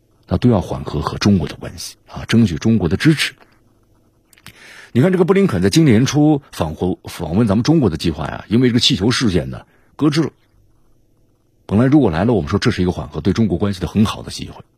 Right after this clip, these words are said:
那么现在看来呢，这拜登政府呢，可能会重新在现实的压力下，还是要让步，他不得不这么做啊，重新寻找呢和中国的合作，来缓解呢就是美国的经济问题。你看现在这个美国方面呢，虽然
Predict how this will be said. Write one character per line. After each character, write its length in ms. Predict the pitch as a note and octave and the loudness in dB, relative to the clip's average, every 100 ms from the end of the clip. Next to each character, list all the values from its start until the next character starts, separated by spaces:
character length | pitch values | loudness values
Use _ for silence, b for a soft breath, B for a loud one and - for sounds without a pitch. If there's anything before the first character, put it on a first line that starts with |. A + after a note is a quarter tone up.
| _ _ _ _ _ | _ _ _ _ _
那 100 | - | -2
么 80 | A2+ | 0
现 160 | D#3+ D3+ | 2 2
在 140 | D3+ | 2
看 140 | F#2 F2+ | 0 -2
来 80 | |
呢， 180 | D#2+ D#2+ - B B | 0 -2 -6 B B
这 80 | |
拜 160 | G2+ A2+ | 0 0
登 160 | G#2 A#2 | 2 2
政 160 | G2 | 0
府 100 | - | -4
呢， 200 | C#2 C2+ - B B | -8 -10 -14 B B
可 220 | - D#2+ | -8 -2
能 120 | G2+ | -2
会 120 | G#2 | -2
重 240 | F2 - A2+ | -4 -2 -2
新 180 | A2+ G#2 | 0 0
在 120 | E2+ | -2
现 200 | - F2 | -2 -2
实 140 | - | -4
的 80 | C#2+ | -6
压 140 | E2 F2 | -4 -4
力 80 | |
下， 140 | E2 - | -6 -8
还 180 | - G#2 | -6 -4
是 100 | C#3+ | -2
要 60 | |
让 200 | B2+ A#2 | 0 2
步， 180 | A2+ C3 _ _ _ _ _ | 2 0 _ _ _ _ _
他 100 | - | -8
不 220 | B2 D#3 | 0 2
得 140 | E2+ G2 | 2 2
不 120 | A#2+ | 2
这 80 | E2 | 0
么 100 | D2 | -4
做 180 | E2 - _ _ _ _ | -8 -12 _ _ _ _
啊， 120 | - | -12
重 240 | - B2+ | -2 0
新 160 | D#3 E3+ | 4 4
寻 180 | G#2+ A2 | 4 2
找 140 | D#2+ | 0
呢 80 | C#2+ | -4
和 120 | E2 | -4
中 180 | E2 A#2+ | 0 2
国 100 | F#2+ | 2
的 80 | E2+ | 0
合 160 | E2+ | -2
作， 220 | F#2+ C#3+ - b b | 2 0 -2 b b
来 120 | - E2+ | -6 -4
缓 240 | F2 G#2 | 0 0
解 100 | F2 | 0
呢 140 | - - b b | -4 -16 b b
就 60 | - | -8
是 40 | |
美 180 | D2+ C#2+ | -8 -8
国 120 | C#2+ | -12
的 80 | - | -8
经 160 | - | -4
济 100 | G2 | -4
问 140 | - - | -4 -10
题。 160 | - - _ _ b b b b b b | -18 -20 _ _ b b b b b b
你 80 | A2+ | 2
看 100 | D#3+ | 4
现 140 | G3 | 4
在 100 | E3+ | 4
这 80 | D3+ | 2
个 80 | A#2 | 2
美 140 | D2 | 0
国 140 | - | -2
方 140 | G2+ A#2+ | 0 0
面 140 | B2 | 0
呢， 80 | F#2+ | 0
虽 160 | - A#2 | 0 -2
然 180 | A2+ | -2